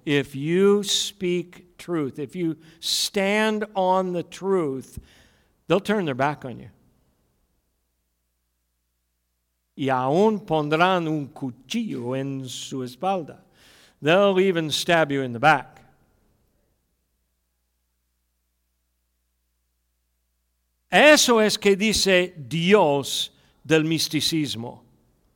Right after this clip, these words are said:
That's what God says about mysticism. Hay otro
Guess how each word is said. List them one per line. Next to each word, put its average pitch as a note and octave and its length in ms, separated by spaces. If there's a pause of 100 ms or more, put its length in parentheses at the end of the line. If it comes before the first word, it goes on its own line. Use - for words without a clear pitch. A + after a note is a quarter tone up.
(220)
That's A#3+ 200
what F3+ 140
God E3+ 280
says C3+ 440 (100)
about C#3+ 220
mysticism. C3+ 760 (3000)
Hay A#3 260
otro C#4 680